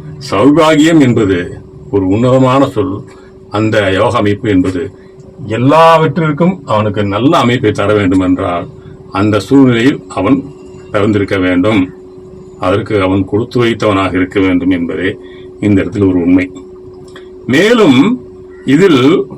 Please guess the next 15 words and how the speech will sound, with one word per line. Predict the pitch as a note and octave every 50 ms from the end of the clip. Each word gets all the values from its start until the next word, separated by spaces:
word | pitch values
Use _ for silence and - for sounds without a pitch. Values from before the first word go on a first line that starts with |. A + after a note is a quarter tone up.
| - - - - -
இந்த | C3+ C#3+ F3 F#3+ G3
பிறவியில் | F#3+ G#3 G3+ G#3 G3+ G#3+ G#3+ G3+ F#3
நாம் | F3 F3 F3 E3
செய்யக்கூடிய | C#3 - D3+ D#3+ F3 F3 - E3 D3+ C#3+ C3
காரியங்கள் | - C3+ B2 B2+ C3 B2+ A#2+ A#2
அனைத்தும் | A2 A2 A2 G#2+ - G#2+ G2 F#2 G2 G#2 A2+ C3 - - - - - - - - -
நன்மையாக | C3+ C#3 C3 C#3 D3+ D#3 D3+ C#3 B2+ A#2
இருந்தால் | G#2+ G#2 G2 G2 F2+ F2 F2 F#2 F#2+ G2+ A2 A#2+ C#3 - - - - - - - - - - - - - -
இந்த | C#3 D3 D3 C#3+ C3+
ஒன்பதாம் | C#3 D3 D#3+ F#3 G3 G3+ F#3+ F3+
பாவம் | E3+ E3+ E3 E3 F3 E3 C#3+
இறை | C3+ C#3 D3 D3 C#3+
அருள் | C3+ C3+ C#3 C3 A#2+ - - A#2
என்று | A2+ A2+ A2 A#2
கூறக்கூடியது. | - B2+ B2 A2+ G#2 - A2 G2 G2 F#2+ F2 -